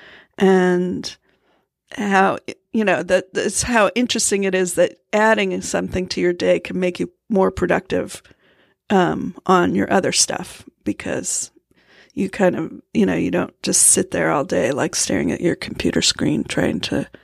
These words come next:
um, figure out what to do next. And so, or I should s-, I don't sit there all day, um, 'cause sometimes I, I do lose my focus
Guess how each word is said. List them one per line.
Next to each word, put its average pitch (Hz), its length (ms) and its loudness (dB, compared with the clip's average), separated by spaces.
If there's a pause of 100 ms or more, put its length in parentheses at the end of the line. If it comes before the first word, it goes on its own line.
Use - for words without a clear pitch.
(840)
um, 165 340 0
figure 185 320 0
out - 180 0
what - 160 0
to - 100 -4
do 220 180 0
next. - 540 -4 (100)
And 196 320 4
so, 196 520 4 (220)
or - 360 2
I 180 80 2
should - 200 0
s-, - 120 -8
I 196 220 6
don't - 240 -2
sit - 260 0
there - 200 -4
all - 120 -6
day, 57 320 -6 (520)
um, 190 460 2
'cause - 300 -4 (200)
sometimes - 600 0
I, 208 200 -2 (200)
I 214 140 0
do 214 200 -2
lose 214 380 0
my 101 240 0 (600)
focus - 640 0